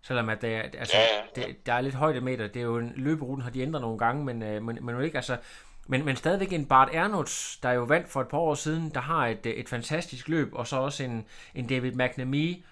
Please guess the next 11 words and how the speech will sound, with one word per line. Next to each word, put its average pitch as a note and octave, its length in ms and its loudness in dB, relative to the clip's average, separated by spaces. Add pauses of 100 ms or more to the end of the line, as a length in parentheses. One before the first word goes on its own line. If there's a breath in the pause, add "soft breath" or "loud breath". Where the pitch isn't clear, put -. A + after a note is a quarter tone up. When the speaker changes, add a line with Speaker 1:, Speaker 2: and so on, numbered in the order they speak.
(500 soft breath)
Speaker 1:
Øh, A2+ 440 0
du B2 60 -4
har C#3+ 160 4
også D3 180 0
en A#2 60 -6
Braden B2 300 0
Curry, D3+ 280 4
der A#2+ 140 0
også B2 240 0
virkelig, B2 480 -2 (100)
øh, G#2 280 -4